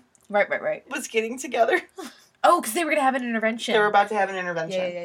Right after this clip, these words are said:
Speaker 1: yeah, yeah.
Speaker 2: And Adam Cox, which was her other brother,
Speaker 1: Uh-huh.
Speaker 2: not Alex Cox. There's the two different ones. I hate that they both
Speaker 1: Adam's Taser Nuts.
Speaker 2: No, Alex is Taser Nuts.
Speaker 1: Alex is Taser Nuts.
Speaker 2: Yeah.
Speaker 1: Okay.
Speaker 2: So I'm gonna refer to him as Taser Nuts.
Speaker 1: Okay.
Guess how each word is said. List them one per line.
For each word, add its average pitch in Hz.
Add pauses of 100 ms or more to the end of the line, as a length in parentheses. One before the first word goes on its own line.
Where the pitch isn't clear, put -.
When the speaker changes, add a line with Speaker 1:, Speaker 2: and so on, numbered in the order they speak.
Speaker 1:
yeah, 170
yeah. 170 (220)
Speaker 2:
And 180 (800)
Adam 220
Cox, 175
which -
was 202
her 190
other 208
brother, 160 (120)
Speaker 1:
Uh-huh. 190 (120)
Speaker 2:
not 202
Alex 262
Cox. -
There's 185
the 190
two 226
different 214
ones. 202
I 175
hate 180
that 208
they 226
both 226
Speaker 1:
Adam's - (240)
Taser 196
Nuts. - (300)
Speaker 2:
No, 220
Alex 196
is 190
Taser 180
Nuts. 165
Speaker 1:
Alex 185
is 170
Taser 151
Nuts. 135
Speaker 2:
Yeah. 196
Speaker 1:
Okay. - (100)
Speaker 2:
So 202
I'm 196
gonna 196
refer 190
to 202
him 214
as 220
Taser 190
Nuts. 160
Speaker 1:
Okay. -